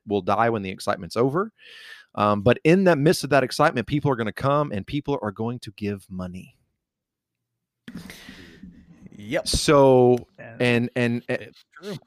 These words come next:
Speaker 1: and so for some, I'm not,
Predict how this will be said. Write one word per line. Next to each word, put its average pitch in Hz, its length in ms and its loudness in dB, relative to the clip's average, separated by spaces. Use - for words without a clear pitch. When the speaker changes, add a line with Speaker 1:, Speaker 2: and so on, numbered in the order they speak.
Speaker 1:
and 139 280 0
so 151 340 4
for 156 360 0
some, 139 600 -2
I'm 117 240 -6
not, 120 260 -2